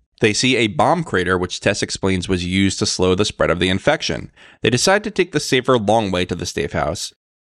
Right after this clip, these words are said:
to the state house, but first have to check the hotel. Ellie says she got bitten when she snuck into the mall in the Q Z alone. So the scientist from the intro won, right? Her, her argument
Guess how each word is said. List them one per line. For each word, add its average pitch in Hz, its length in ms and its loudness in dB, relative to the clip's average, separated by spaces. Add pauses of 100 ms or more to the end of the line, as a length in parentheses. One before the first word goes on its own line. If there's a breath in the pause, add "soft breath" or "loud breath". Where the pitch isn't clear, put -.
(400)
to 127 100 2
the 113 100 2
state - 260 -2
house, - 400 -2 (680)
but - 160 2
first 175 260 0
have 151 140 -2
to 147 80 0
check - 440 -2
the 107 160 -2
hotel. 117 640 0 (500)
Ellie 113 260 4
says 104 300 4
she 113 160 0
got 98 280 0
bitten 131 320 4
when 101 100 2
she 98 140 -2
snuck 101 340 0
into 95 220 -2
the 95 80 2
mall 92 480 4
in 92 80 0
the 95 80 0
Q 92 280 0
Z 90 220 0
alone. 82 600 -4 (380 soft breath)
So 165 460 2 (260)
the 139 280 2
scientist 143 560 0
from 113 140 0
the 107 120 4
intro 101 280 0
won, 85 300 -4
right? 92 300 -2 (320)
Her, 135 400 0 (200)
her 151 140 2
argument 120 540 0